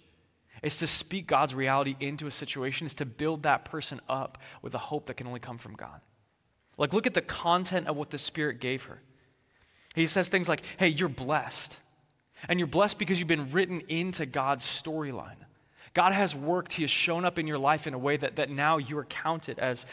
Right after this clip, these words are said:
a blessed person, blessed among women." Uh, she affirms through the Spirit that the baby in your womb really is the Lord. This isn't an ordinary baby, that you are going to bear the Savior of the world.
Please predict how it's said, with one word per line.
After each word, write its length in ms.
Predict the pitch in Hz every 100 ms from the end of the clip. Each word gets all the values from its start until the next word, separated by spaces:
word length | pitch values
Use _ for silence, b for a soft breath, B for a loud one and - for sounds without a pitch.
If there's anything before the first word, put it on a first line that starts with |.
| B B
a 80 | 139
blessed 520 | 135 135 139 - -
person, 480 | 147 131 - - 82 B B
blessed 260 | - 165 -
among 320 | 160 139 127
women." 320 | 135 147 64 - _ _ _ _ _ _ _ _ _ - B B
Uh, 140 | - 143 240 254
she 300 | - 185 160
affirms 680 | 147 - - 175 185 180 139
through 160 | - 151
the 100 | 139
Spirit 380 | - 165 160 151
that 80 |
the 80 | 127
baby 440 | 120 147 175 180 156
in 100 | 151
your 80 | 143
womb 220 | 160 135
really 280 | 151 170 156
is 140 | 139
the 100 | 143
Lord. 340 | 131 123 107 - B B B
This 180 | 170 190
isn't 200 | 190 185
an 120 | 151
ordinary 460 | 165 165 160 143 120
baby, 420 | 131 131 - - - b b b b b b -
that 100 | 139
you 380 | 127 156 190
are 80 | 185
going 220 | 175 165
to 100 | 151
bear 400 | 127 - 143 165
the 120 | 147 135
Savior 540 | - 160 156 147 147
of 160 | 131 135
the 100 | 131
world. 440 | 123 147 -